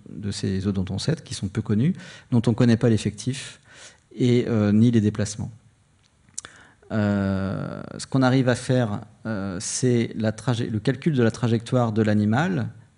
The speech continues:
Et donc, dans l'exemple que je vais vous repasser plus tard, si on a le temps, c'est que l'animal est venu, voilà, c'est son déplacement dans le volume, hein, en X, Y, Z.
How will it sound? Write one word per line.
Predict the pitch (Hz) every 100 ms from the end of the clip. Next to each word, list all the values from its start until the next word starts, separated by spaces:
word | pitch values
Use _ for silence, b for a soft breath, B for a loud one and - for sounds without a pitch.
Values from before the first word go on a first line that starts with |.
| -
Et | 107
donc, | 127 123
dans | 113
l'exemple | 113 117 127 120
que | 104
je | 98
vais | 95
vous | 95
repasser | - 104 107
plus | - 92
tard, | 120 113
si | -
on | 104
a |
le | 98
temps, | - 151 185 B B B B
c'est | - - 131 139 160 - - _ _ _ _ _ _ _ -
que | 123 117 120 - -
l'animal | 123 123 123 147
est | 131
venu, | 104 127 113 110 -
voilà, | 101 98 117
c'est | -
son | - 113
déplacement | 107 113 - 127 120
dans | 107 107
le | 95
volume, | 98 113 170
hein, | 117 127
en | 98 95 92 92 98
X, | 98 -
Y, | 82 98 90
Z. | 95 123 165